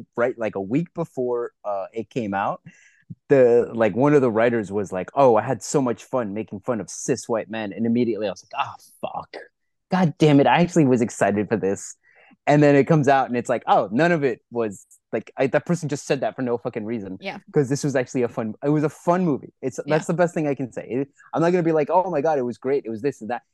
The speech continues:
Speaker 1: It was fun. It had fun characters. It had a good time. Michelle Rodriguez is fucking great in this. I, I
Speaker 2: Yeah.
Speaker 1: loved her a lot in this.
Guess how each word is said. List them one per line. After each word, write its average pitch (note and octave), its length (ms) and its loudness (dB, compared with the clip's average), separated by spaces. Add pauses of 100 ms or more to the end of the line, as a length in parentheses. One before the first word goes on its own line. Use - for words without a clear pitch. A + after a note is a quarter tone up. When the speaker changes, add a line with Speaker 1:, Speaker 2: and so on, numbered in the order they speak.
(140)
Speaker 1:
It - 80 4
was C#3+ 200 2 (160)
fun. C#3+ 320 0 (140)
It A#2 140 -6
had G#2 220 -6 (200)
fun D3 240 0
characters. B2+ 600 -2
It A#2 160 -4 (360)
had D3 320 2
a C#3+ 40 2
good C3 240 4
time. A2 380 -2 (360)
Michelle G#2 340 4
Rodriguez A#2+ 500 4
is G2 120 -4
fucking G2+ 260 0
great F#2 220 -4
in F2+ 80 -12
this. F#2 180 -8
I, A2 120 2 (100)
I C3 80 2
Speaker 2:
Yeah. C#3 80 4
Speaker 1:
loved A#2+ 160 4
her G#2 100 2
a G2 80 -2
lot F2+ 220 -6
in G2 80 -10
this. E2+ 200 -14